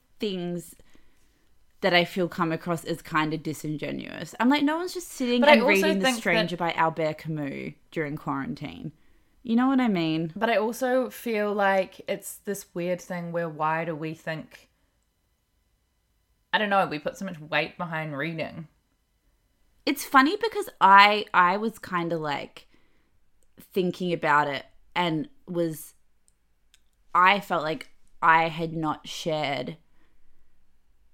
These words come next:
Speaker 1: stuff that I actually do on social media, like the books I read or whatever, because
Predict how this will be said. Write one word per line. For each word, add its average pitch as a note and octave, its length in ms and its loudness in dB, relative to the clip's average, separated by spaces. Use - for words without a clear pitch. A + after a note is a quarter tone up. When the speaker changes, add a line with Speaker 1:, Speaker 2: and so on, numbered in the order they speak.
Speaker 1:
stuff - 360 -4
that F3 120 0
I D#3+ 140 0
actually D#3 480 0
do D3 220 -6
on C#3+ 140 -6
social C#3+ 380 -10
media, C#3 480 -8
like C#3 360 -8
the F3 140 -6
books D#3+ 320 -10
I D#3+ 100 -2
read C#3+ 460 -8
or D3+ 140 -6
whatever, C#3 580 -6
because E3 440 -4